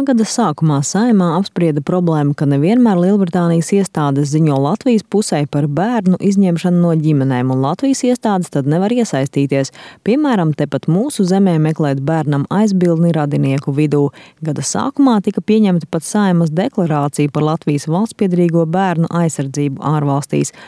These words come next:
Ļoti būtiski, ka saistībā ar divām konkrētām lietām arī tapa Velsas un Anglijas tiesas vadlīnijas tiesām un sociālajiem dienestiem,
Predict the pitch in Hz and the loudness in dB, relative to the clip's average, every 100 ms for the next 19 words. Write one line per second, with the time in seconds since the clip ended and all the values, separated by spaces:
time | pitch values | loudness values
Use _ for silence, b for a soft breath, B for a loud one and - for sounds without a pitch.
0 | B 151 135 139 139 151 196 294 240 - | B -8 -6 -6 -2 -2 -2 -4 -4 -4
1 | - 160 165 151 151 151 139 160 147 143 | -2 -4 -2 0 0 0 0 0 0 -2
2 | 160 208 277 269 214 196 220 202 170 175 | -2 -2 -2 -2 0 2 2 2 2 2
3 | 180 165 190 208 - 190 170 190 226 - | 2 0 -2 -4 -2 -2 0 0 0 -2
4 | 190 196 214 269 277 196 151 147 - 165 | 0 2 2 2 2 2 2 -2 0 0
5 | 156 147 151 170 160 151 147 147 - - | 0 -2 -2 0 0 2 2 0 -2 -2
6 | 262 - 202 165 151 - 220 - 220 196 | -2 0 2 2 0 -2 -4 0 2 2
7 | 190 185 185 208 202 - 170 | 4 4 4 2 0 0 -2